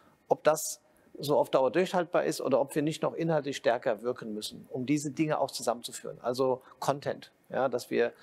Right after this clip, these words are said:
stärker neben der Produktshow letztendlich hier auch Plattform sein müssen für die Diskussion dieser Zeit, die sich hier heute auch in den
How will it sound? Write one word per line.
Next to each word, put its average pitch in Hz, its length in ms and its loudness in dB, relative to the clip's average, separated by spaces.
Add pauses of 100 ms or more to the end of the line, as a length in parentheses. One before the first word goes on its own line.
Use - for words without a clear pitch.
(140)
stärker 147 460 2
neben 135 260 -2
der 120 140 2
Produktshow 151 640 0
letztendlich 139 540 0
hier 147 260 2
auch 131 260 0 (260)
Plattform 143 480 2
sein 131 280 0
müssen 139 220 -6
für 139 160 -4
die 131 140 -2
Diskussion 143 640 0
dieser 123 280 0
Zeit, 139 460 0 (400)
die 139 80 4
sich 131 180 -4
hier 185 240 4
heute 151 320 4
auch 143 160 2
in 139 100 -4
den 123 240 -2